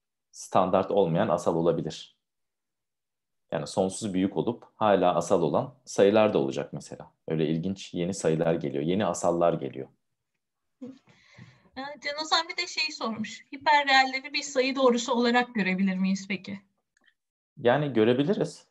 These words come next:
Speaker 1: Aynı reeller gibi. Çünkü sıralı bir cisim olduğunu biliyoruz. Yani çünkü bir doğru gibi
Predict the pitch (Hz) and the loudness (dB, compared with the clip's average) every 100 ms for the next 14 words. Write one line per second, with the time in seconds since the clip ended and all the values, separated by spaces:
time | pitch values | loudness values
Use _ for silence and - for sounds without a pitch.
0 | _ - 107 98 98 98 98 104 107 107 | _ -4 -2 0 4 6 6 4 0 0
1 | 85 135 160 - _ _ _ _ - - | -2 -2 -4 -12 _ _ _ _ -14 -8
2 | 101 160 165 - - - 101 127 131 101 | -4 -4 -4 -10 -8 0 0 2 -2 -2
3 | - 80 76 76 76 71 73 123 - 101 | -2 -2 -2 -4 -6 -4 -4 -4 -2 0
4 | 98 123 123 - - _ - 101 113 120 | 0 -2 -4 -6 -8 _ -12 -6 4 6
5 | 127 127 117 117 - | 6 2 0 -2 -6